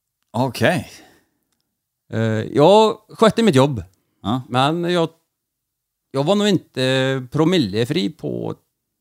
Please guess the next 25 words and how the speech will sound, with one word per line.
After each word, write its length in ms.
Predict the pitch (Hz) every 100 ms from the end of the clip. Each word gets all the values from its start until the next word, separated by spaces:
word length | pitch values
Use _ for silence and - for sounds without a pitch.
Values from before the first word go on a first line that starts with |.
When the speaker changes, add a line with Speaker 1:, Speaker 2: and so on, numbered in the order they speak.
| _ -
Speaker 2:
tio 240 | 196 143
månader. 420 | 127 151 98 139 - _ _ _ _ _ _ _ _ _ _ _
Var 160 | - 135
inte. 260 | 135 - - _ _ _ _ _ _ -
Speaker 1:
Fy 260 | - -
fan. 400 | - - 98 - -
Det 140 | 120
är 40 |
fan 220 | 135 165 127
en 100 | -
period 360 | 113 113 78
det 80 | 82
där. 220 | 80 50 _ _
Speaker 2:
Ja, 340 | 107 92 - _
men 140 | - 131
jag 180 | 156
skötte 260 | 202 180 208
jobbet. 640 | 196 107 139 - - - _ _ _ _ _ _ _ _ _
Jag 100 | -
var 200 | 135 110
ju 40 | 123
på 100 | 185
jobbet. 440 | 135 82 76 - -
Men 320 | 113 117 120
jag 300 | 123 123